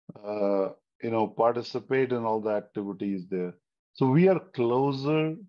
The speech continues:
to Vedic values, Vedic scriptures in most of our, but practicing both, there is no difference. You know, Arya Samaj teaches us a kind way of life.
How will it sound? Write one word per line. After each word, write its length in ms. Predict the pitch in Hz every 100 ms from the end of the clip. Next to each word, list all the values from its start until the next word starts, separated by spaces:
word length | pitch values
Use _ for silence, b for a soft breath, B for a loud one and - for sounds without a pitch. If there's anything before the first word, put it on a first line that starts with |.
| _ 127
to 500 | 123 123 120 101 104
Vedic 520 | 123 131 131 143 -
values, 640 | 113 120 120 123 127 117 104
Vedic 320 | 107 113 117
scriptures 840 | - 117 95 - 117 113 104 - _ _ _ _ _ -
in 180 | 113 113
most 320 | 117 117 -
of 140 | 113
our, 180 | 117 117 - _ _ _ _ _ -
but 180 | 120 -
practicing 680 | 120 123 - 139 - 135 110
both, 420 | 107 127 139 143 _ _ _ _ _ -
there 180 | 127 131
is 120 | 120
no 120 | 135
difference. 720 | 110 - 127 104 - - - _ _ _ -
You 80 | 113
know, 160 | 110
Arya 180 | 117 135
Samaj 340 | 127 127 123 117
teaches 420 | 113 120 113 113
us 360 | 113 113 107
a 140 | - 101
kind 380 | - 110 110 107
way 120 | 110
of 140 | 104
life. 280 | 104 104